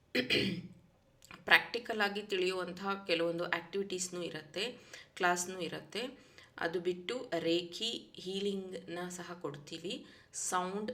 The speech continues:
ಥೆರಪಿನೂ ಕೊಡ್ತೀವಿ. ಅದಲ್ಲದೇನೆ ಲಂಚ್,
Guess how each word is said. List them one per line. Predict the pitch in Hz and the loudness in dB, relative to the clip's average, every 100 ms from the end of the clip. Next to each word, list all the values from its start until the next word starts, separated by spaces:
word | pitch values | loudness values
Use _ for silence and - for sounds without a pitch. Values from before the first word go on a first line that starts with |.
| - | -6
ಥೆರಪಿನೂ | 190 180 180 180 180 180 | -4 -4 -2 -2 -2 -6
ಕೊಡ್ತೀವಿ. | - 156 151 156 156 220 - - - - - | -8 -8 -6 -10 -6 -8 -8 -16 -20 -8 0
ಅದಲ್ಲದೇನೆ | 175 170 170 202 202 202 226 311 - - - - - - - - 165 | 6 8 8 4 0 0 -2 -4 -8 -20 -20 -20 -20 -20 -20 -4 4
ಲಂಚ್, | 170 180 196 - | 4 4 4 4